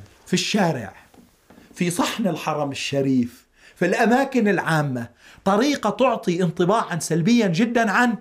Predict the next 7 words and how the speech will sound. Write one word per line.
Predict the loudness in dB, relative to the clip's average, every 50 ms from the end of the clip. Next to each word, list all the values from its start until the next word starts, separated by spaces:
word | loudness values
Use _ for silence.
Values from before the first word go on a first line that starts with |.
| -10 _ _ _ _ -2
الطائفة | -2 0 0 0 0 0 0 -2 -4
المحقة، | -4 -4 -4 -6 -6 -8 -8 -8 -10 -12 -12 -14 -18 _ _ _ _ _ _ _ _ _ _ -20 -8 -2
وأنها | 0 2 2 2 2 0 0 0 0
طائفة، | 0 0 0 0 0 -2 -2 0 0 0 0 -2 -6 -14 _ _ -20 -20 _ -8
آه، | -6 -4 -2 0 0 0 0 0 -2 -4 -4 -4 -6 -6 -8
تمارس | -2 0 2 2 4 4 2 2 0 -2 -4
طقوسا | -4 -4 -4 -2 0 2 2 2 2 0 0 0 0 -2